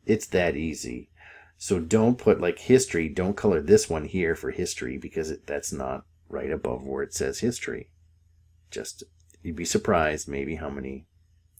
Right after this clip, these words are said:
how many students do that. So math is eighteen, so it's gonna go up to the eight, the line for eighteen right here. And what I like to do is start at the top right there so I can make a sharp line,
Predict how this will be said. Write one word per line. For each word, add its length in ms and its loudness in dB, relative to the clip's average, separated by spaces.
how 140 -14
many 160 -10
students 380 -12
do 180 -8
that. 200 -8
So 260 2
math 340 2
is 200 -4
eighteen, 580 2
so 100 -4
it's 80 -10
gonna 180 -8
go 140 0
up 160 -2
to 400 0
the 260 -2
eight, 300 -4
the 80 -10
line 380 -4
for 180 -4
eighteen 480 -6
right 240 -8
here. 420 -8
And 140 -2
what 80 8
I 80 10
like 180 8
to 60 -8
do 160 0
is 120 -2
start 320 4
at 120 -2
the 80 0
top 480 2
right 280 -2
there 300 6
so 140 0
I 40 2
can 160 -2
make 200 -2
a 60 -2
sharp 520 0
line, 720 -2